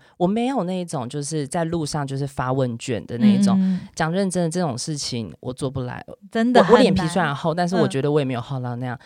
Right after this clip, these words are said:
Speaker 2: 嗯。嗯。
Speaker 1: 然后再来，我真的一定要跟大家分享，其实保险是建立在不论是保险或者是任何金融商品，其实建立在信任感之上。
Speaker 2: 嗯，没错。
Speaker 1: 所以其实说认真的，如果是你，你会在路上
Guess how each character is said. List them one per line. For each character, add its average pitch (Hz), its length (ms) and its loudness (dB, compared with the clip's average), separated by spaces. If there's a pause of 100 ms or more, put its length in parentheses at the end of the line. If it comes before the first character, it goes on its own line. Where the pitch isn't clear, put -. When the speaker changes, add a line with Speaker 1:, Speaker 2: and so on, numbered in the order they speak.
(160)
Speaker 2:
嗯。 214 80 -8
嗯。 - 20 -4
Speaker 1:
然 196 80 0
后 254 80 2
再 262 140 -2
来， 190 100 2
我 131 160 2
真 180 220 -6
的 151 120 -2
一 117 60 -4
定 147 100 -6
要 147 220 -2
跟 147 160 -6
大 139 100 -4
家 139 80 -4
分 127 240 -6
享， 117 200 -8
其 139 160 -6
实 160 120 -4
保 147 160 0
险 143 200 -4
是 139 120 -6
建 135 240 -4
立 131 140 -4
在 123 400 -6 (460)
不 240 40 2
论 294 180 0
是 285 120 -6 (280)
保 139 200 0
险 147 300 -2
或 180 80 0
者 165 60 2
是 160 60 0
任 170 180 0
何 127 80 -2
金 139 180 -6
融 113 160 -6
商 165 180 -8
品， 139 140 -8
其 156 100 -8
实 160 80 -4
建 170 200 -6
立 151 100 -4
在 143 160 -6
信 139 180 -4
任 127 120 -4
感 - 180 -12
之 - 140 -16
上。 - 200 -10 (340)
Speaker 2:
嗯， 214 260 -2
没 196 180 -2
错。 214 180 -2
Speaker 1:
所 208 140 2
以 254 140 0 (360)
其 202 240 -6
实 196 140 -4
说 190 180 0
认 190 160 2
真 160 160 -2
的， 156 120 0
如 151 160 -2
果 156 120 -2
是 151 160 -4
你， 135 300 -2
你 113 220 -6
会 135 320 -4
在 139 180 -6
路 131 180 -6
上 113 320 -8